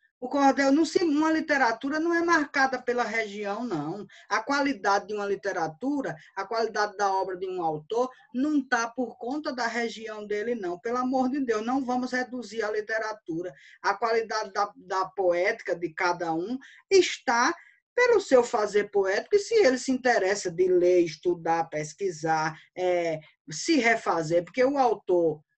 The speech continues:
é, quanto mais lê, quanto mais estuda, mais ele estará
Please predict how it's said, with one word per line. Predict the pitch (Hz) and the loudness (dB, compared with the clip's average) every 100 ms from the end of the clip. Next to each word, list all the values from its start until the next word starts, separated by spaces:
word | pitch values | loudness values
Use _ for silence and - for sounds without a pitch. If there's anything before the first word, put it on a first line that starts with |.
| _ | _
é, | 175 170 165 | -4 -4 -4
quanto | - 311 269 190 | 0 0 0 -2
mais | 180 170 156 | 0 -2 -2
lê, | 160 170 180 | -2 0 0
quanto | 202 269 269 247 | 0 -2 -2 -4
mais | 196 185 180 | -2 -4 -4
estuda, | 208 - - 262 311 339 - _ - | -10 -12 -8 -6 -4 -8 -10 _ -4
mais | 349 254 247 | 2 2 2
ele | 269 302 | 0 0
estará | - 330 294 214 180 202 | -4 -2 -2 0 0 -2